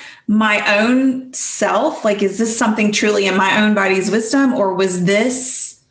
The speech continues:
you know, maybe some, an outside idea that either came from the media or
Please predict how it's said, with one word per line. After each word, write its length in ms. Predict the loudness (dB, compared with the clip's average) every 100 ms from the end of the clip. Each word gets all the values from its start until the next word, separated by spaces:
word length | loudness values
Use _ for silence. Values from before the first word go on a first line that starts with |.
| _ _ _ _ _ _ -4
you 140 | 0
know, 220 | 2 2
maybe 560 | 2 2 2 2 2 0
some, 440 | 0 0 0 -4 -2
an 180 | 0 2
outside 540 | 0 0 0 0 2
idea 460 | 2 0 2 0 2
that 220 | 0 0
either 260 | 0 0
came 380 | -2 -4 -2 -2
from 540 | -4 -2 0 0 0 0
the 80 |
media 1080 | 0 2 0 2 2 2 2 2 0 -4 -6
or 560 | -2 0 2 0 -2 -8